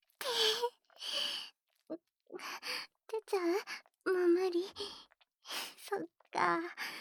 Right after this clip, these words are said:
た射精しちゃうんだね、せいぜい。今度は、私の手で行っちゃうんだよ。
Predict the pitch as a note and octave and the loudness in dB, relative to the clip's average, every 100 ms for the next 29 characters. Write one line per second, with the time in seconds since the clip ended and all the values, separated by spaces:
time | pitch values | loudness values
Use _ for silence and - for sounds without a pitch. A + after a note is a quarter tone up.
0 | - - - D#4+ D#4+ F4 - F4 E4+ F4+ | -14 -16 -8 -6 -2 -4 0 0 2 2
1 | F#4+ - F#4+ F#4+ F#4+ F#4 F4 F#4+ - - | 0 0 2 4 4 4 2 0 -4 -8
2 | - E4+ E4 E4 F4 E4+ D4 - - - | -8 -6 -6 -4 -6 -8 -12 -12 -14 -16
3 | _ _ - - - - A#3 G#3+ G#3 G#3 | _ _ -20 -18 -10 -4 -4 -4 -6 -8
4 | - - - - _ _ _ A#3 - A3+ | -10 -14 -16 -20 _ _ _ -12 -10 -2
5 | B3 A#3+ A#3+ C#4 C4+ B3 - - A#3 A3+ | 2 2 2 0 2 0 0 0 2 4
6 | A#3+ A3+ A3 | 4 4 0